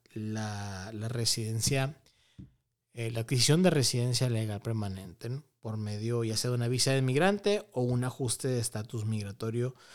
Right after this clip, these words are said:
eh, que se adquiere la residencia dentro de los Estados Unidos. Eh, me ha tocado mi casos que yo culmino los trámites de, de personas que iniciaron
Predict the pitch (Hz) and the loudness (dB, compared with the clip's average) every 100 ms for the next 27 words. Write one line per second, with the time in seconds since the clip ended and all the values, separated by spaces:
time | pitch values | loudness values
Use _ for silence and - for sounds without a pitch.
0 | - - - _ _ 127 104 110 113 - | -20 -20 -20 _ _ -6 -6 -4 -2 0
1 | 113 - - - 113 113 110 113 110 - | 0 -4 -6 -10 -6 -4 -2 -2 0 -2
2 | 101 98 113 117 110 123 120 113 - 95 | -2 -4 -4 -2 -2 -2 -4 -4 -6 -8
3 | 101 98 92 82 76 _ - - - _ | -6 -8 -8 -12 -18 _ -10 -10 -12 _
4 | _ _ _ _ _ _ _ - 113 113 | _ _ _ _ _ _ _ -6 -2 -2
5 | 120 120 120 139 139 143 147 147 139 143 | -2 -2 0 2 6 8 8 6 4 4
6 | 139 165 147 - - - _ _ _ _ | 6 4 4 4 2 -2 _ _ _ _
7 | _ _ _ - 123 131 170 151 143 151 | _ _ _ 0 4 6 8 10 10 10
8 | 180 165 131 - 123 147 143 139 127 113 | 10 10 8 6 4 4 4 4 4 2
9 | 127 113 101 95 110 104 117 139 135 - | 2 0 -2 -4 -2 0 2 2 2 0
10 | 117 107 120 127 139 107 95 | 0 2 2 4 2 0 -6